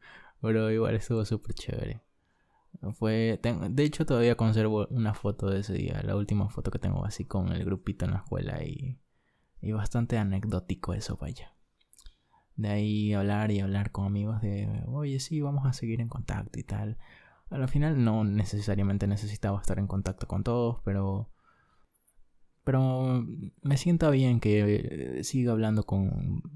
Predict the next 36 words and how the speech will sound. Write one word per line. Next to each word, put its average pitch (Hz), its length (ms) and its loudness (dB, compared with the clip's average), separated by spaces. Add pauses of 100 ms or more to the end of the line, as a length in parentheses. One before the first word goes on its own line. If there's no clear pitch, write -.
(360)
varios 113 400 2
de 110 60 6
mis 104 100 6
amigos 104 380 4
más 101 300 0
cercanos 101 760 0
en 101 120 0
ese 101 200 0
tiempo 104 440 0
y - 100 -2
que, - 360 -4 (720)
aunque 107 300 0
hayamos 107 400 2
cambiado, 110 560 2
seguimos 104 400 2
siendo 101 880 2 (420)
los 107 220 0
tipos 113 400 0
que 110 140 0
jugaban 104 1000 0 (1000)
a 117 120 -2
que 113 100 0
había 107 180 2
una 101 440 0
máquina 104 480 0
del 95 160 -2
tiempo 98 380 0
en 101 100 -2
el 90 80 -4
receso 107 520 -4
en 95 80 0
algún 95 260 -2
momento 95 460 0
de 117 140 -4
sus 110 180 -8
vidas. - 460 -4